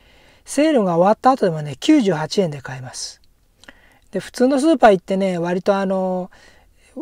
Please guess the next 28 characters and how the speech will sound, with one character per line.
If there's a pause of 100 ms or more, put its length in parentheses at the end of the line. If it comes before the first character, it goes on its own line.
(380)
普
通
の
ね、
え、
キ
ム
チ
鍋
買
う
と
ね、 (600)
え
ー、
二
百
円
と
か
三
百
円
す
る
ん
で
ね、